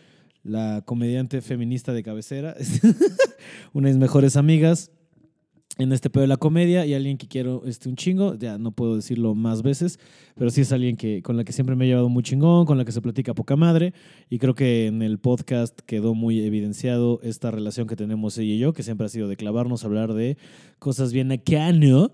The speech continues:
Este, la película de la que vino a hablar, como pueden leer en el título, fue de Almost Famous. Esta joya de Cameron Crowe, que no solo es una gran película, sino que también tiene un gran soundtrack y un gran elenco. O sea, que si tu Philip Seymour Hoffman, que si tu Frances McDormand,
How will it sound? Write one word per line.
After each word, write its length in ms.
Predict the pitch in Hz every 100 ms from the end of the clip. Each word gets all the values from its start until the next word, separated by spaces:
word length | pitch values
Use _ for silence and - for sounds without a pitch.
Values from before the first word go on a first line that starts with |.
| _ _ -
Este, 440 | 104 104 - 117
la 120 | 131
película 340 | 156 165 170 165
de 80 | 156
la 120 | 147
que 120 | 151
vino 160 | 160 180
a 20 |
hablar, 200 | 233 277
como 180 | 151 123
pueden 200 | 123 120
leer 120 | 120
en 80 | 131
el 120 | 131
título, 280 | 170 208 175
fue 200 | 151 151
de 120 | 151
Almost 440 | 135 143 143 131
Famous. 420 | 135 107 95 - - _ _ _ _
Esta 340 | 117 - 127 117
joya 520 | 139 147 151 147 151
de 160 | 123 107
Cameron 360 | 135 131 123
Crowe, 380 | 117 165 190 233 - _ _ _ -
que 400 | 107 101 101 101
no 100 | 120
solo 240 | 117 135 127
es 100 | 131
una 160 | 127
gran 240 | 117 135 143
película, 460 | 135 139 151 160
sino 200 | 131 120
que 100 | 113
también 180 | 113 117
tiene 200 | 117 123
un 100 | 117
gran 300 | 117 123 131
soundtrack 460 | 139 139 139 156 -
y 180 | 131 165
un 160 | 202
gran 260 | 139 156 185
elenco. 380 | 127 143 170 123
O 40 |
sea, 300 | 107 117 117 - - _
que 120 | - 139
si 100 | 131
tu 100 | 127
Philip 280 | 135 113
Seymour 260 | - 113 110 -
Hoffman, 680 | 165 170 151 156 156 156
que 120 | 143 127
si 100 | 110
tu 80 |
Frances 260 | 107 117 107
McDormand, 760 | 104 110 147 160 156 151 151